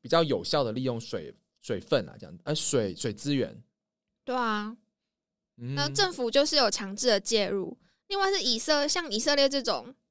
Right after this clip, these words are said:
Speaker 2: 水资源更珍惜的国家，它甚至会针对你浪费水资源罚款。比如说，你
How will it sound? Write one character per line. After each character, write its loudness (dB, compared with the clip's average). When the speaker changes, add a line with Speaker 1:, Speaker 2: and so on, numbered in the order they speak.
Speaker 2:
水 0
资 2
源 4
更 0
珍 2
惜 0
的 4
国 -2
家， -2
它 -8
甚 2
至 -2
会 4
针 0
对 4
你 -6
浪 0
费 0
水 -4
资 -4
源 -2
罚 -6
款。 -6
比 -2
如 2
说， 2
你 0